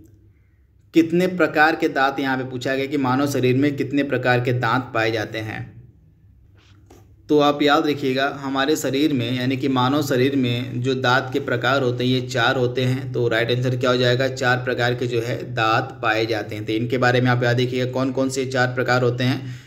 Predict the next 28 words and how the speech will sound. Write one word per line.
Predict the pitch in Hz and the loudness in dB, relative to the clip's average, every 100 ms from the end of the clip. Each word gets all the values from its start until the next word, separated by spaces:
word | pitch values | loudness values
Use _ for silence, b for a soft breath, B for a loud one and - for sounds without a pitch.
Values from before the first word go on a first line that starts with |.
| B B | B B
एक | 143 147 | -2 2
आपका | 139 139 | 0 0
कृंतक | 139 139 127 123 135 143 | -2 -2 0 2 2 0
होता | 127 123 127 | 0 0 0
है, | 123 123 - - - - - _ _ - _ - | 0 -2 -4 -10 -14 -20 -20 _ _ -20 _ -4
कृंतक, | 123 120 117 120 110 - | -2 -2 -2 -2 -2 -2
कृंतक | 135 135 147 147 | -2 0 0 2
को | 151 | 0
इंग्लिश | 143 147 151 | 2 0 0
में | |
हम | 139 | 0
क्या | 139 | 0
बोलते | 139 139 135 151 | 2 0 0 -4
हैं? | 147 | -4
इंसीसर। | 151 135 127 123 113 - 110 101 - - - - b b b _ _ _ - | -4 -4 -4 -4 -4 -2 -4 -4 -12 -18 -20 -20 b b b _ _ _ -6
कृंतक | 131 127 127 143 131 | 0 2 2 2 2
यानी | 131 123 | 0 0
कि | 131 135 | -2 -6
इंसीसर | 147 135 131 123 123 120 143 | -8 -4 -4 -2 -2 0 0
आपका | 131 127 131 | 0 2 2
हो | 127 | 2
गया। | 127 123 127 - - - - - b b b - | 2 0 -2 -8 -12 -16 -20 -20 b b b -8
इसके | 143 - 151 | -6 2 4
बाद | 147 147 | 6 2
एक | 143 - - - | 0 -2 -8 -6
रत्नक | 135 123 131 143 | -2 -2 0 0
होता | 131 127 131 131 | -2 -2 0 0
है, | 127 127 - - | -2 -6 -12 -18